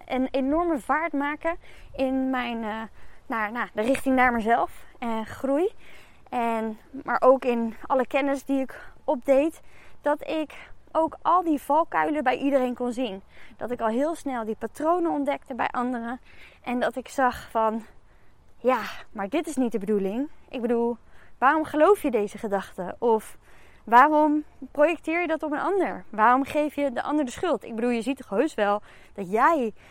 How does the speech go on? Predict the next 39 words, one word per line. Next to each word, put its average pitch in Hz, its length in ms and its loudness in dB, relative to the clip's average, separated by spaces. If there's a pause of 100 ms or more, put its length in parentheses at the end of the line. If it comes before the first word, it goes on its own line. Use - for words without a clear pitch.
(160)
eh, - 180 -8
iets 247 200 -2
moet 233 160 0
veranderen 208 420 -4
in 208 120 -4
dit 202 180 -6
verhaal. 208 420 2 (540)
En 247 600 2 (600)
ik 277 120 -6
merkte 302 300 2
ook 403 160 2
al 415 80 6
heel 330 240 0
snel - 260 -4
op 359 240 0 (520)
<laughs> - 460 -18
dat 302 160 0
ik 311 120 -4
dit 285 140 -2
niet 277 180 2
kon 226 180 -4
delen. 208 460 -6 (1040)
En 247 180 0
dat 262 120 0
niet 302 160 0
iedereen 220 320 -2
hiervoor 220 280 -4
open - 280 2
stond. - 420 -12 (760)
En 226 540 -4 (120)
dat 285 240 -6
ik - 140 -10
echt - 280 -4
wel 220 320 6 (100)
sommige 302 280 -2
dingen 254 220 -4
die 190 140 -6
ik 311 140 -4
ervaarde 269 720 0